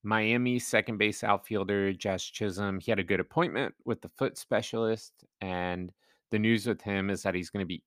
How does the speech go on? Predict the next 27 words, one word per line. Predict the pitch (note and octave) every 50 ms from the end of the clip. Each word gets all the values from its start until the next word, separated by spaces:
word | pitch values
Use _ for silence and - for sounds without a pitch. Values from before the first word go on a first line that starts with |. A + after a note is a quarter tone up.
| -
eased | G#2 G2+ F#2+ G2 G2+ G2 F#2+ - - -
back | F2+ F2 F2+ G2+ A2 A#2 - - - - -
into | - F#2 F2 - - - - G2 F2+ F2 F2 E2+ E2
baseball | D#2 F2 F2 - - - G2+ A#2+
activities. | C3+ C3+ - - D3+ D3 D#3+ D#3+ - - F3 - - _ _ _ _ _ _ _ _ _ _ -
And | B2 B2+
then | A#2+ A#2 A2+ G#2+
also, | - F2+ B2 C3 - - D3 B2+ A#2+ A2 G2+ - _ _ _ -
uh, | G2+ F#2 E2 - G2+
starting | - - - A#2+ A#2+ A#2
pitcher | - B2 G2 - G2
Trevor | - - - A#2 G2+ G2+ F#2+
Rogers | F#2 F#2 F#2 F#2+ F#2+ - G#2+ G2+ F#2 - G2+
looked | F#2+ - -
good | G2+ F#2+ F2+
in | F#2
a | F2
rehab | E2 F#2 F#2 F#2+ G2 G#2 G2 G2+ G2
start. | - - - - G#2+ G#2+ G#2 G#2+ - _ _ _ _ _ _ _ _ _ -
Uh, | - G2 F#2 E2+ E2+ D#2+ -
we're | - G2+ G2+
gonna | A2 G#2 F#2+
talk | - - G#2+ F2
about | D#2 - F#2 - -
how | - - - G2 F2+ F2+
that | F2+ F2+ E2+ D2 - -
might | G2+ F#2 -